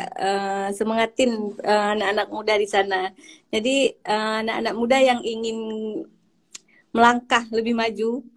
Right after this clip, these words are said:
eh, beranilah untuk, eh, apa ya, eh, keluar dari zona nyaman. Eh, salah satunya mungkin yang ingin keluar negeri, yang ingin keluar negeri beranilah untuk mencoba.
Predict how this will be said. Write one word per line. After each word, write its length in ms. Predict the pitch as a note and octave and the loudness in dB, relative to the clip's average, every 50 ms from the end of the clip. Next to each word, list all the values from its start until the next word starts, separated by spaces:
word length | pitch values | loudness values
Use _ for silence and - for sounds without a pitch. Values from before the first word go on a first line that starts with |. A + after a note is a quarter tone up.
| _ _ _ _ _ _ _ _ - | _ _ _ _ _ _ _ _ -12
eh, 420 | G#3+ A3 A3 A3 A3 A3 A3+ A3 A3 | -8 -6 -6 -6 -6 -6 -6 -8 -8
beranilah 480 | G#3+ G#3+ A#3 A#3+ B3 B3+ C4 B3+ B3 B3 - | -4 -2 0 0 0 0 -2 -2 -2 -4 -6
untuk, 400 | A3+ - A#3 A#3 - B3 A#3+ - - - _ _ _ _ - | -10 -10 -10 -4 -2 -2 -2 -2 -6 -18 _ _ _ _ -10
eh, 800 | G#3+ G#3+ G#3+ G#3+ G#3+ G#3+ G#3+ G#3+ G#3+ G#3+ G#3+ G#3 G#3+ G#3 G#3 G#3 G#3 | -8 -6 -6 -6 -6 -6 -6 -6 -6 -6 -6 -6 -4 -6 -6 -6 -6
apa 240 | - G#3+ A3 - A#3+ | -6 -6 -2 0 2
ya, 180 | A#3 G#3+ G3+ G3+ G3+ - _ _ _ _ _ _ _ _ _ _ _ _ - | 2 2 0 -2 -4 -8 _ _ _ _ _ _ _ _ _ _ _ _ -10
eh, 180 | - G#3 A3 G#3+ - | -8 -6 -6 -2 2
keluar 340 | B3 C4 C#4 C#4+ C#4 B3+ A3 | 2 4 6 6 4 4 2
dari 480 | G#3+ G#3+ G#3 A3+ A3+ A#3 A#3+ B3 A#3+ - | 0 -2 0 0 -2 -2 -2 -6 -8 -6
zona 300 | G#3+ G#3+ A3 G#3+ G#3+ G#3+ | -4 -2 -2 -2 -2 -4
nyaman. 540 | G#3+ G#3 G3+ G3+ G3 F3+ F3+ F3+ F#3+ G3+ - _ - - - - _ _ | -4 -4 -2 -2 -2 -2 -2 -4 -6 -8 -14 _ -20 -20 -20 -20 _ _
Eh, 400 | - - G#3 G#3 G#3 G3+ G#3 G#3 G3+ - | -10 -8 -6 -4 -4 -6 -6 -6 -4 -2
salah 160 | A3 G#3+ A3 | 0 0 0
satunya 480 | G#3+ A#3 A3 - A#3 A#3+ C4 C#4+ D4+ | 0 0 0 2 2 2 2 2 2
mungkin 320 | C#4+ C#4 C#4 D4+ D#4 D4+ C#4 | 0 0 0 0 2 2 4
yang 160 | C4+ C4 B3 | 2 2 2
ingin 240 | A#3+ C4+ C#4 C4+ C4+ - | 2 2 2 2 2 4
keluar 200 | B3 A#3 A3+ A3+ | 4 4 4 2
negeri, 560 | A#3 A3+ A3 A3 A#3 A3 G#3 G3 F#3+ F#3 - | 0 -2 -2 -2 -2 0 0 0 0 -2 -2
yang 300 | - G3 G#3+ A3 A3+ G3+ | -2 -2 -2 -2 -2 0
ingin 240 | A3+ A#3 B3 B3 B3 | 0 0 0 0 2
keluar 200 | B3 B3 B3 B3 B3+ | 2 4 2 2 0
negeri 400 | B3+ B3 B3 D4+ D4+ D4+ C#4+ - - _ - | -4 -6 -8 -8 -10 -10 -10 -12 -16 _ -12
beranilah 420 | B3+ A#3+ C4+ C#4 D4 D#4 E4 D#4+ D4 C#4+ | -4 0 2 4 4 4 4 4 4 2
untuk 180 | - C4+ C4+ - | 2 0 -2 -2
mencoba. 520 | B3+ C4 C4+ C4+ B3 A3+ G#3 F#3+ G3 | -2 0 0 0 2 2 2 0 0